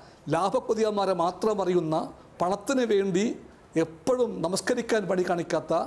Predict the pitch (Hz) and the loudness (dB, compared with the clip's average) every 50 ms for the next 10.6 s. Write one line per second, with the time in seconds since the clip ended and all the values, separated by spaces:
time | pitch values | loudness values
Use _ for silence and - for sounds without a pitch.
0 | - - - - - - - - - - - - - - - 135 147 170 185 170 | -6 -12 -20 -20 -20 -20 -20 -20 -20 -20 -20 -20 -20 -14 -8 -4 0 0 0 2
1 | 156 160 160 165 180 180 180 185 175 175 170 175 170 165 170 175 156 151 165 160 | 2 2 0 0 0 -2 -2 0 0 2 2 0 2 2 0 2 2 2 0 0
2 | 160 165 - 170 165 165 165 - - - - 160 151 170 190 185 185 175 175 180 | -2 -2 -2 -2 0 -2 -2 -4 -6 -4 -2 0 2 2 4 2 2 0 0 -2
3 | 175 160 160 139 123 113 - - - - - - - 151 156 156 - - 170 156 | -2 0 0 0 -2 -4 -8 -14 -20 -20 -12 -8 -6 -4 -4 -4 -2 0 0 0
4 | 147 143 147 151 - - - - - 160 160 156 160 151 - - 180 180 170 170 | 0 -2 -4 -8 -10 -12 -10 -4 -2 -2 0 0 0 -2 0 -2 -2 0 0 0
5 | 175 175 185 214 - - - - 175 - - 180 180 - 196 233 - - 175 175 | 0 0 -2 -4 -6 -8 -8 -6 -4 -2 -2 -2 -2 -2 -4 -6 -4 -2 0 0
6 | 185 202 226 262 277 226 160 120 - - - - - - - - - - - - | 2 2 2 2 2 0 -2 -4 -10 -14 -20 -20 -20 -20 -20 -20 -20 -20 -20 -6
7 | - - 175 180 180 175 160 160 - 165 160 160 160 - - - - - - - | -2 0 2 2 2 2 2 0 0 0 0 0 0 -6 -12 -18 -20 -20 -20 -20
8 | - - - - - - - - - - - - 160 165 170 165 180 175 - 151 | -20 -20 -20 -20 -20 -20 -20 -20 -20 -8 -4 -2 0 0 0 0 0 0 0 -2
9 | 151 156 147 175 156 147 143 147 139 131 131 - - - - - - - 147 151 | -2 -2 0 0 -2 -2 -2 -4 -6 -8 -8 -10 -14 -18 -20 -20 -8 -4 0 0
10 | 180 214 208 262 202 185 180 180 180 170 - - | 0 2 2 0 2 2 2 0 0 0 0 0